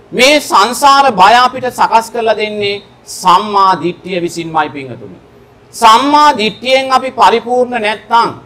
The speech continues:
කවදාක්වත් සංසාර බය කියන දේ සකස් වෙන්නේ නැහැ. අපි හිතන්නේ අපිට ගිය ජීවිතයක් තිබුණා.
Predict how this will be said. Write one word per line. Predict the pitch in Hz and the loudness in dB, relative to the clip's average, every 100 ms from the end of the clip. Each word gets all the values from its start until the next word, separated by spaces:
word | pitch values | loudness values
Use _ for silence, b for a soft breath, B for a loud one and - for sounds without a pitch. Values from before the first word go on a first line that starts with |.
| - - - | -20 -20 -4
කවදාක්වත් | 202 208 190 190 185 185 190 175 - - | 2 4 6 4 4 2 2 2 -2 -20
සංසාර | - 208 196 233 - 214 202 185 | -6 0 0 -2 0 2 2 2
බය | 151 160 190 | 2 2 2
කියන | 190 185 | -4 -8
දේ | 170 175 | -8 -8
සකස් | 165 160 170 165 | -6 -4 -4 -4
වෙන්නේ | 165 151 147 | -8 -12 -12
නැහැ. | 131 107 - - _ _ _ 254 | -14 -16 -20 -20 _ _ _ 0
අපි | 254 277 | 2 2
හිතන්නේ | 285 277 277 262 | 2 2 2 4
අපිට | 294 262 247 | 2 2 0
ගිය | 185 226 | 2 2
ජීවිතයක් | 220 247 240 233 233 226 226 | 2 -2 -8 -4 0 0 -2
තිබුණා. | 233 240 135 | -12 -8 -8